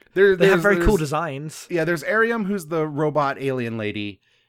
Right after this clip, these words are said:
Speaker 1: and then there's, uh, Joanne Owasekun, who's the, the black lady with the very cool hair.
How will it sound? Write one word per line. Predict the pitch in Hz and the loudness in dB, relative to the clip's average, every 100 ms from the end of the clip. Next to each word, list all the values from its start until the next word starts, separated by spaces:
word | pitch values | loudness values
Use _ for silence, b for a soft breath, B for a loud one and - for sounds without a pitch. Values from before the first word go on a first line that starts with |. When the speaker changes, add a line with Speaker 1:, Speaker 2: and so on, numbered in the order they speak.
| _ _ | _ _
Speaker 1:
and | 135 127 | -6 -4
then | 131 127 | -2 -2
there's, | 127 127 123 117 110 | -2 -2 -4 -6 -6
uh, | 123 113 107 104 | -4 -4 -6 -8
Joanne | 107 127 127 131 131 | -8 -6 -4 -4 -4
Owasekun, | 127 123 - 139 123 117 107 | -6 -8 -6 -6 -6 -10 -10
who's | 98 117 107 | -10 -10 -10
the, | 117 107 117 117 | -12 -12 -10 -10
the | 110 | -10
black | 113 113 - | -8 -8 -8
lady | 110 | -10
with | 104 | -12
the | |
very | 104 107 104 | -12 -10 -10
cool | - 113 | -12 -14
hair. | 101 92 62 | -12 -12 -14